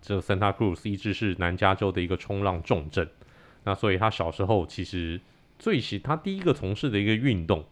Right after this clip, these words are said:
据说就是冲浪。那他的哥哥呢，就是一个职业冲浪选手。然后小时候当然喜欢冲浪，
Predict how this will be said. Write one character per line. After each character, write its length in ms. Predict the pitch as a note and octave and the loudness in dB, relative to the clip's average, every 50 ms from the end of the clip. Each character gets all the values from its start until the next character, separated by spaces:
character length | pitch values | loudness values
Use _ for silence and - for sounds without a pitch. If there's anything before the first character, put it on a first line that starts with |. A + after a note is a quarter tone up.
| - - - | -20 -16 -6
据 160 | - D3 B2+ | -2 0 0
说 260 | G2+ - A2+ G2 F#2 - | 2 4 2 2 2 2
就 120 | - A2 F#2 | 2 2 2
是 80 | F#2+ | 2
冲 260 | F2 - F2 E2 D#2 | 0 -2 -4 -4 -2
浪。 140 | E2+ D#2+ D#2+ - - - - - - - - - | -2 -4 -4 -6 -12 -20 -20 -20 -20 -20 -10 -4
那 100 | - A2+ | -2 0
他 140 | - - D#3 | 2 2 2
的 100 | D3+ D3 | 2 2
哥 260 | - - C3 C3+ C3+ | 0 4 6 6 6
哥 260 | B2+ - B2+ A#2+ B2 | 6 4 4 6 6
呢， 180 | A#2+ A#2+ A#2 A#2 | 6 6 2 2
就 140 | - C3 A2 | 2 0 0
是 160 | - - G#2 | 0 0 -4
一 80 | F#2+ | -2
个 180 | F2+ - G2 F2+ | 0 2 2 2
职 200 | - - F2 F2 | 2 0 -2 0
业 120 | G2+ G#2 | 2 2
冲 200 | F#2+ - G2 F#2 | 2 2 0 0
浪 160 | F#2+ F2 E2+ D#2+ | 0 0 0 -2
选 200 | - D#2 D#2 D#2 | -6 -8 -8 -6
手。 160 | - F2+ - - _ _ _ _ _ _ - - - - - _ - | -6 -6 -8 -8 _ _ _ _ _ _ -20 -20 -20 -20 -20 _ -4
然 120 | - F#2+ G2 | 0 0 0
后 60 | - | 2
小 120 | - F2+ | 2 2
时 140 | E2 - G#2+ | 2 2 2
候 280 | G2 A#2+ A2+ G2+ F#2+ F#2+ | 4 6 6 6 4 4
当 180 | - A2+ G#2 G2 | 6 6 6 6
然 80 | G2+ | 4
喜 120 | G2+ - F2+ | 2 0 0
欢 160 | F2 F#2+ F#2 | 0 0 0
冲 280 | - - G2+ F#2+ G2 | 0 0 0 2 2
浪， 180 | G2+ F#2 E2+ E2+ | 2 2 2 0